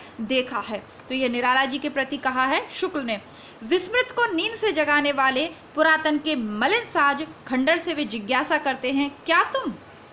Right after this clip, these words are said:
क्या तुम ढीले करते हो भवबंधन नर नारियों के, अथवा हो मलते कलेजा पड़े जरा जीर्ण, निर्निमेष नयनों से बाट जोहते हो तुम मृत्यु की,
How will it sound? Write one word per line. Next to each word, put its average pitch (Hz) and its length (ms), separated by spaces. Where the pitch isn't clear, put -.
क्या 349 160
तुम 415 300
ढीले 285 340
करते 370 400
हो 415 400
भवबंधन 320 540
नर 339 240
नारियों 349 460
के, 339 220
अथवा 247 560
हो 403 140
मलते 466 480
कलेजा 330 720
पड़े 320 340
जरा 285 300
जीर्ण, 294 420
निर्निमेष 339 640
नयनों 285 340
से 285 180
बाट 262 360
जोहते 285 340
हो 277 140
तुम 285 180
मृत्यु 233 480
की, 427 300